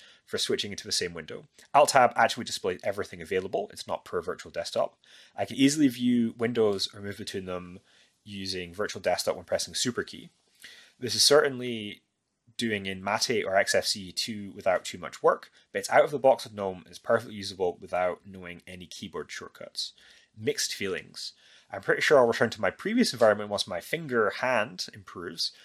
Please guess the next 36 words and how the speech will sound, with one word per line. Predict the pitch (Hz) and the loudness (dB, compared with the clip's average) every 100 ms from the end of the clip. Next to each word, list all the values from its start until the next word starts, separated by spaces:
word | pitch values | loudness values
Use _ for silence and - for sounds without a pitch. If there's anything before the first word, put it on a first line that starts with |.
| - - | -20 -16
because | - 104 | -6 4
I | |
have | 98 | 4
a | 98 | 6
better | - 151 | 6 6
feeling | 139 - 113 98 | 4 -4 -6 -6
with | 92 | 0
it | 92 87 - | 2 2 -2
and | 95 | -14
I | 87 | -10
find | - 110 | -6 -6
it | 110 | -8
more | 104 98 | -10 -12
usable. | 85 92 90 - - 82 _ _ - - - | -10 -12 -12 -16 -20 -20 _ _ -20 -20 0
But | 92 | 2
I | |
have | 104 143 | 4 2
to | 156 | 0
thank | - 131 139 - | -2 0 -2 -8
the | 104 | -4
gnome | 98 175 | 0 0
project | 202 - 85 90 - - - - - | 2 0 2 2 0 -2 -12 -10 -8
to | - 95 90 | -8 -8 -8
work | 104 113 | -6 -6
on | 104 | -6
this | 95 | 0
desktop | - 139 - | 4 4 2
environment | 95 90 85 85 98 _ - - | -4 0 0 -2 -12 _ -20 -6
that | 101 | -4
is | 101 - | -4 -10
easy | 123 135 | -12 -10
to | 160 110 | -10 -10
use | 90 87 | -8 -10
and | - | -10
quite | - 98 | 0 2
accessible. | 80 - 85 - 80 85 | 2 -4 -6 -8 -12 -18